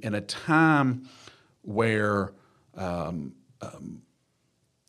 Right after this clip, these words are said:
value is being squeezed, perceived value is being, um,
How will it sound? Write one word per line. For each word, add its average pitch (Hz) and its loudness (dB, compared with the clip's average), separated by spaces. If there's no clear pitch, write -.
value 104 -2
is 104 -4
being 98 -2
squeezed, 98 -4
perceived 123 -2
value 107 0
is 95 -4
being, 98 -2
um, 85 -8